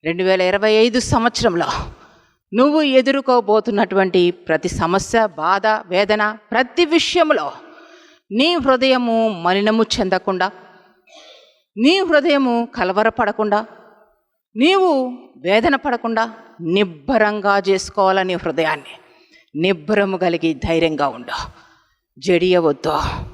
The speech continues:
దేవుడు నీకు తోడుగా ఉన్నాడు. ఆయన ఎన్నడూ విడవను, ఎడబాయను. నిబ్బరము కలిగి ధైర్యంగా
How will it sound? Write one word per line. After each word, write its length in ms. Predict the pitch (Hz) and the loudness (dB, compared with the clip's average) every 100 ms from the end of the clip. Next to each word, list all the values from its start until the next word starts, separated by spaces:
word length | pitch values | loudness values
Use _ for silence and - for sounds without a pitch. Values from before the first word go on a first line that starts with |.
| - _ _ _ _ _ _ _ _ _ _ _ _ _ _ _ | -20 _ _ _ _ _ _ _ _ _ _ _ _ _ _ _
దేవుడు 300 | 151 185 170 | 0 2 4
నీకు 220 | 165 160 | 2 -2
తోడుగా 440 | 156 160 156 156 160 | 0 2 2 2 0
ఉన్నాడు. 280 | 156 151 151 | 0 -2 -2
ఆయన 180 | 151 | -4
ఎన్నడూ 680 | 151 170 208 220 220 208 196 | -2 -2 -2 0 2 2 2
విడవను, 640 | 165 170 180 180 170 170 | 0 0 2 2 0 -4
ఎడబాయను. 1000 | 160 151 151 135 170 143 135 151 - 151 - _ _ _ _ _ _ 147 | -2 0 0 0 0 0 -2 -4 -8 -14 -18 _ _ _ _ _ _ -4
నిబ్బరము 500 | 165 143 175 170 160 | -4 0 0 0 0
కలిగి 380 | 156 147 151 | -2 -2 -2
ధైర్యంగా 600 | 143 190 165 175 170 220 | -4 -2 0 0 0 -2